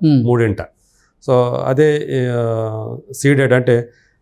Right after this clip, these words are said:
Speaker 2: ఆ, రాయలసీమలో
Speaker 1: రాయలసీమ.
Speaker 2: చూసుకుంటే ముప్పై కోట్లు బిజినెస్ జరిగితే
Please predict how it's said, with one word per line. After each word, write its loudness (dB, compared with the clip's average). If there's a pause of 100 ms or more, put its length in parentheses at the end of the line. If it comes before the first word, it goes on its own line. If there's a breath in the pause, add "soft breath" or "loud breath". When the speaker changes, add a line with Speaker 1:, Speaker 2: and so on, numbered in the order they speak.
(160)
Speaker 2:
ఆ, -6
రాయలసీమలో 4
Speaker 1:
రాయలసీమ. 6
Speaker 2:
చూసుకుంటే 2
ముప్పై 0
కోట్లు 0
బిజినెస్ 2
జరిగితే -2